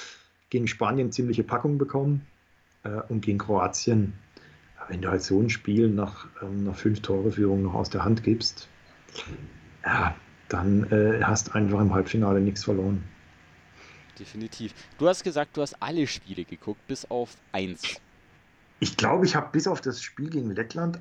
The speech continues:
Speaker 1: alle gesehen und gegen Österreich nur die zweite Halbzeit jetzt gestern.
Speaker 2: Soll ich dir mal sagen, was
Speaker 1: Ja.
Speaker 2: ich von der Handball-E M bisher geguckt hab?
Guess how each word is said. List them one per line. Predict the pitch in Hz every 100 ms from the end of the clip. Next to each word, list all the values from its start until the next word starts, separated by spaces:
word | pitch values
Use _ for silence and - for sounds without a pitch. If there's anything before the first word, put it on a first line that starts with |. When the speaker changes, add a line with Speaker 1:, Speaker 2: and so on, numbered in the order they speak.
| -
Speaker 1:
alle | 117 131
gesehen | 120 101 113 175 285 - - _ -
und | 135 139 - -
gegen | 120 123
Österreich | 131 - 147 143
nur | 135
die | 131
zweite | - 107 104
Halbzeit | 90 92 - 92 87 85
jetzt | - -
gestern. | 85 - 92 95 - - - -
Speaker 2:
Soll | 110
ich | 107
dir |
mal | 107
sagen, | 113 117
was | 107
Speaker 1:
Ja. | 117
Speaker 2:
ich | 107
von | - 104
der | 95
Handball-E | 101 - 143 120 110
M | 135
bisher | 113 107 104
geguckt | 98 - 123 - -
hab? | 120